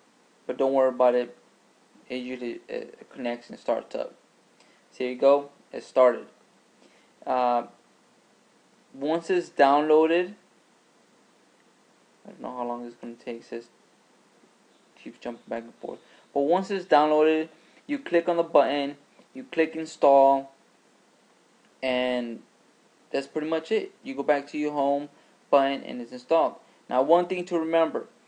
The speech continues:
when you are installing from, from, uh, installers, do not exit the program until it's finished installing. If you do, the, the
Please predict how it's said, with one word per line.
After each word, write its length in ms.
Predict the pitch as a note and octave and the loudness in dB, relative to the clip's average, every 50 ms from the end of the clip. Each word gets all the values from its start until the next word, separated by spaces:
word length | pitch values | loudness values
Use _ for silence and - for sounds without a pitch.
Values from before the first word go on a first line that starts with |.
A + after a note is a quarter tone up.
| - - _ _ _ | -20 -20 _ _ _
when 300 | - - C3+ C#3 C#3 C#3+ | -8 -4 -4 -2 -2 -4
you 160 | C#3+ C#3+ C#3+ D3 | -2 2 4 6
are 120 | D3+ D3+ | 6 6
installing 720 | D3+ D3+ - - - D3+ D#3+ E3+ F3 F3+ F3+ F3+ F#3 F3+ - _ _ _ _ _ _ _ _ _ | 4 -2 -4 0 2 4 4 4 4 0 -4 -6 -10 -14 -18 _ _ _ _ _ _ _ _ _
from, 400 | - D3 C#3+ C#3+ C#3+ C#3 - - _ _ _ _ _ _ | -2 0 0 -2 -6 -8 -10 -14 _ _ _ _ _ _
from, 240 | C#3 C#3 C#3 C#3 | -4 -4 -2 2
uh, 360 | C3+ C3+ C3+ C3 C3 B2 - - - - | 4 4 6 6 6 4 2 0 -4 -6
installers, 800 | C#3 C3+ - - _ D#3 D3+ D3+ D3 C3 A#2+ A#2+ A#2+ - - _ _ _ _ _ _ _ _ _ _ _ _ _ _ _ _ - | -8 -8 -10 0 _ 6 6 6 6 4 2 -2 -6 -12 -20 _ _ _ _ _ _ _ _ _ _ _ _ _ _ _ _ -8
do 80 | C#3 | -8
not 440 | C3+ C3+ C#3 C#3+ D#3 E3 E3 - - | -6 -2 0 2 2 4 2 2 2
exit 340 | D#3 D#3+ D#3 - - D3+ - | 0 -2 -4 -8 -12 -6 -4
the 60 | D#3 | -4
program 560 | D#3 - - D#3+ D3+ D3 D3 C#3+ C3 B2+ A2+ - | -4 2 2 4 4 4 4 2 2 2 0 -6
until 300 | C3 B2+ B2+ - - C3+ | -12 -14 -12 -8 -4 -4
it's 200 | B2+ B2 B2 - | -4 -4 -8 -14
finished 420 | - - C3+ C3+ C3+ C3+ B2+ - | -8 -6 -6 -4 -4 -8 -8 -10
installing. 500 | B2+ B2+ - - - C3+ C3+ C3 B2 A2+ | -14 -16 -6 0 0 2 2 2 0 -4
If 180 | A#2+ B2 A#2+ - | -8 -12 -10 -10
you 100 | D3 D#3 | -10 -10
do, 500 | D3+ D3+ - F3+ F#3 F3 E3 D#3+ D3+ D3+ - _ _ _ _ _ | -8 -6 -6 0 2 2 2 2 0 -4 -10 _ _ _ _ _
the, 120 | - C3 B2+ - - _ | -14 -14 -14 -14 -20 _
the 460 | - G2+ - C3+ C3 C3 C3 B2+ B2 | -18 -8 -2 2 4 6 6 4 4